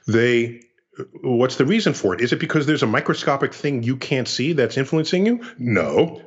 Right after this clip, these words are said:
that's not even a thought. It's because God, uh, brought it down upon you because you sinned. There were all kinds of explanations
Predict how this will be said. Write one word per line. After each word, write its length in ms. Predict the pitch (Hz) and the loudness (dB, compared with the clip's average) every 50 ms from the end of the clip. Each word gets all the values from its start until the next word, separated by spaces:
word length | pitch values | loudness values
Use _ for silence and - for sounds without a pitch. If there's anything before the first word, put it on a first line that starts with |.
| - | -6
that's 180 | - 107 104 - | -6 -6 -4 -4
not 180 | 92 76 - | -6 -6 -6
even 160 | - 80 95 95 | -6 -2 -2 -2
a 60 | - | -2
thought. 520 | - - - - 165 - - - - - - - - - - - - - - - | -4 -2 0 0 0 0 -2 -6 -8 -10 -12 -12 -20 -20 -20 -18 -18 -18 -12 -2
It's 280 | - 120 117 120 117 - | 2 2 2 2 0 -4
because 400 | - - 123 113 120 135 127 107 | -2 -2 -2 0 2 0 0 2
God, 480 | 101 123 147 175 165 110 92 87 82 85 | 2 2 2 4 2 0 0 -2 -4 -6
uh, 840 | 85 82 - - _ _ _ 156 - - 101 95 - - - - - _ _ _ _ _ _ - | -8 -8 -10 -20 _ _ _ -20 -16 -14 -14 -14 -14 -16 -18 -20 -20 _ _ _ _ _ _ -4
brought 200 | - 101 95 87 | 0 0 2 2
it 120 | 90 90 - | 0 -2 -2
down 260 | 98 95 87 90 110 | -2 -2 -2 -2 -4
upon 300 | 117 - - 170 175 143 | -4 0 0 2 2 2
you 180 | 92 71 64 - - _ _ _ _ _ _ - _ - - | 0 -2 -6 -14 -20 _ _ _ _ _ _ -20 _ -6 -6
because 300 | - - - - - 113 | -6 -4 -4 -4 -2 -2
you 80 | 113 | -2
sinned. 380 | - - - 202 175 120 - - | -2 0 2 2 2 2 2 2
There 100 | 139 131 | 2 2
were 80 | 127 147 | 4 4
all 160 | 180 220 - | 2 2 2
kinds 280 | - - - 180 175 156 | 0 -4 -2 -2 0 0
of 80 | 151 - - | -2 -2 -2
explanations 1120 | 151 151 - - - - - 135 123 120 131 143 - - - 95 87 87 95 101 104 - | -4 -4 -4 -10 -10 -6 -4 -4 -2 0 0 -2 -2 -2 -2 -2 -2 0 0 -2 -2 -4